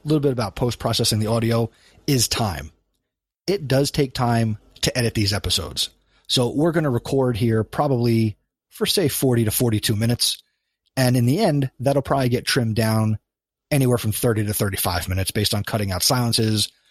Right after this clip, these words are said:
stuff that Stacey, Stacey says she doesn't want in the episodes. <laughs> So things disappear to the cutting room floor, and it does take time. And if you're just starting out,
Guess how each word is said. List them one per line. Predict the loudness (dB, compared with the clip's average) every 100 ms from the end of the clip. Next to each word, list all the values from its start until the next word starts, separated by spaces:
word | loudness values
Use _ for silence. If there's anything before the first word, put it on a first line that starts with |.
| _
stuff | -4 -2 0
that | 2
Stacey, | 2 2 -2 -2
Stacey | -2 0 0 2
says | 2 2 0
she | 0
doesn't | -2 0
want | -2 0
in |
the | 0
episodes. | 0 2 2 2 0 -2 -4 _ -4
<laughs> | -2 -4 -4 -6 -2
So | -2 -2 -4 _ _ _ -8
things | -2 -2 2 0
disappear | 2 2 0 0 2 2 2 0 -4
to | -4
the | -2
cutting | -2 -2 0
room | 0 0
floor, | -2 -4 -6 -10 _ _ _ -2
and | 0
it | 0 0
does | 0 2
take | -2 -2
time. | -4 -6 -8 _ _ _ _ -2
And | 0 0 -2 -6 _
if | -4 0
you're | 0
just | 0 -2
starting | 2 2 2 0
out, | -4 -6